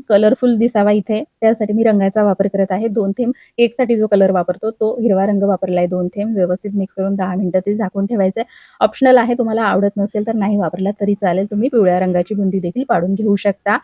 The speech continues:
त्याचबरोबर बेसन पीठ दोन्ही वेळेस मी चाळून घेतलेलं आहे. चाळून बेसन पीठ घेतलं की त्याचं मिश्रण तयार करायला खूप सोपं जातं, त्यामध्ये गुठळ्या वगैरे होत नाहीत.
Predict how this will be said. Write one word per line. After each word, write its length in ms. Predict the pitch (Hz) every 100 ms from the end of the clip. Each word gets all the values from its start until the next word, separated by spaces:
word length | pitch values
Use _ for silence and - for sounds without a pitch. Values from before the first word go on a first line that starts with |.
| - - _ _ -
त्याचबरोबर 460 | 240 220 220 226 - _ _ -
बेसन 260 | 208 240
पीठ 220 | 226 247 240 _ _ 190
दोन्ही 300 | 202 214 247
वेळेस 240 | 220 220
मी 80 | 233 226
चाळून 300 | 208 185 208
घेतलेलं 380 | 233 240 202 208
आहे. 260 | 196 208 226
चाळून 300 | 202 190 196
बेसन 260 | 185 196 196
पीठ 80 |
घेतलं 340 | 190 202 190 196
की 100 | 202
त्याचं 200 | 202 208
मिश्रण 300 | 196 196 185 190
तयार 200 | 180 180
करायला 260 | 185 180
खूप 180 | 185 190
सोपं 220 | 185 185
जातं, 260 | 180 180 226
त्यामध्ये 340 | 226 185 180
गुठळ्या 340 | 185 190 180 180
वगैरे 220 | 175 185 202
होत 160 | 208 214
नाहीत. 240 | 196 190